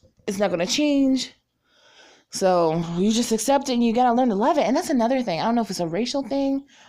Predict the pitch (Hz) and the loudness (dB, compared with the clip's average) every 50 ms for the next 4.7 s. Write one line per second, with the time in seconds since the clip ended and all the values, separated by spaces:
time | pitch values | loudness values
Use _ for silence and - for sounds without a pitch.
0 | - - - - 170 - - - 165 214 226 233 - 294 269 240 208 202 180 190 | -14 -10 -8 -6 -2 0 0 0 0 -2 -6 -6 -4 -4 -6 -6 -6 -6 -4 -4
1 | 269 285 - 302 277 240 202 - - - - - - 214 220 220 208 - - 226 | -4 -4 -4 -2 -2 -2 -2 -4 -4 -6 -8 -6 -4 -4 -4 -4 -6 -6 -8 -8
2 | - - - - - - - - - - - - - - - - - - - - | -8 -8 -8 -8 -8 -10 -12 -12 -12 -10 -8 -8 -8 -8 -8 -10 -12 -14 -14 -16
3 | _ _ - - - - _ - - 170 175 196 208 226 277 302 - - - 220 | _ _ -20 -20 -20 -20 _ -10 -8 -8 -6 -4 -4 -2 -4 -4 -6 -6 -6 -6
4 | - 214 - - 175 175 170 - - - - 135 175 196 | -6 -4 -4 -4 -4 -4 -4 -6 -8 -10 -14 -14 -16 -16